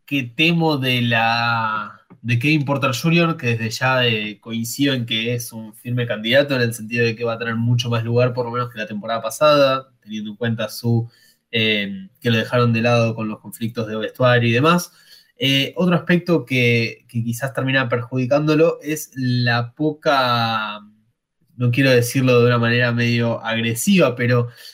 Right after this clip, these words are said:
la poca importancia o relevancia que va a tener Houston Rockets esta temporada, que va un poco de la mano, pero en el sentido de, eh, se va a ver mucho menos a Houston Rockets que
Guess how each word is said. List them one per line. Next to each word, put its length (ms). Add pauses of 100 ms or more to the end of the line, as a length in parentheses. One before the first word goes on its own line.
(140)
la 160
poca 160
importancia 800
o 40
relevancia 600
que 60
va 80
a 80
tener 300
Houston 440
Rockets 380
esta 200
temporada, 840 (800)
que 80
va 120
un 60
poco 200
de 80
la 100
mano, 300
pero 120
en 100
el 120
sentido 540
de, 260 (500)
eh, 680
se 220
va 100
a 160
ver 80
mucho 400
menos 560
a 100
Houston 460
Rockets 500
que 440